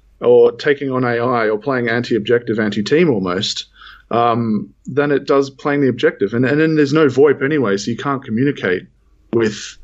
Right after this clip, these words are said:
the people in your ad hoc squad, the people in your team. And if you've partied up with someone, you're not guaranteed to spawn with them straight away, despite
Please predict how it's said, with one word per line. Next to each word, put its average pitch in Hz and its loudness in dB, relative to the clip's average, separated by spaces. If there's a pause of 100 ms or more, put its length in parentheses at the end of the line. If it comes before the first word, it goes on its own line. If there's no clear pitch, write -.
the - -4
people 123 0
in 104 4
your 101 4
ad 101 0
hoc - -4
squad, 175 2
the 104 -10
people 104 -2
in 101 0
your 95 0
team. 175 0 (400)
And 131 2
if - -2
you've 135 4
partied 160 2
up 208 0
with 156 -4
someone, 107 -4 (260)
you're 151 0
not 170 -2
guaranteed 160 0
to 131 -2
spawn 180 2
with 127 2
them 107 -4
straight 135 2
away, 123 4
despite 160 0